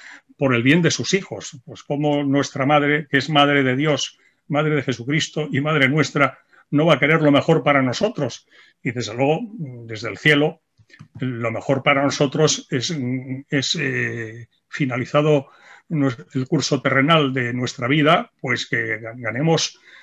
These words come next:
aprobemos la oposición, ¿no? Aprobemos el examen de fin de curso, aprobemos la carrera, que es que, mm, eh, en fin, vayamos al cielo. Eh, para eso y por eso hemos sido creados. Hemos sido creados por amor, porque Dios es amor y para el amor, y para participar eternamente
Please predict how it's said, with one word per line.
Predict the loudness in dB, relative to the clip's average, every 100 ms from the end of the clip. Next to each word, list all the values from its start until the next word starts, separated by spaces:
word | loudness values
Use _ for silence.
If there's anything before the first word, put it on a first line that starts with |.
| -14
aprobemos | -12 -8 -2 2 4
la | 4
oposición, | 2 -4 -2 0 2 2
¿no? | 0 -2
Aprobemos | -4 -8 -2 0 2
el | 0 0 -4
examen | -6 -4 0 2
de | 2
fin | 0 0
de | 0
curso, | -2 -2 -2
aprobemos | -4 -4 -2 0 0
la | -2
carrera, | 0 2 2 2
que | 2 2
es | 0
que, | 0 2 0 -4
mm, | -8 -6
eh, | -8 -10 -14 _ -20 -6 -2
en | -2 -4 -2
fin, | 0
vayamos | 2 2 2 0
al | -2
cielo. | 0 0 -2 -12 _ -20 -20 -20 -8
Eh, | -6 -6
para | -4 2
eso | 2 2
y | 0
por | 2 0
eso | -2 -2
hemos | -4 -2
sido | -2 -2
creados. | -2 -4 -4 -8 -8
Hemos | -4
sido | -4
creados | -2 -2 -2
por | -4 -4
amor, | 0 0 -2 _ _ _ _ _ _
porque | -8 -2
Dios | 0 0 -2
es | -2
amor | 0 0 0
y |
para | -2 -4 -4
el |
amor, | 0 0 0
y | -2
para | -2 -2
participar | -4 -6 -4 -2 0 0
eternamente | 2 0 2 2 4 4 2 -2 -6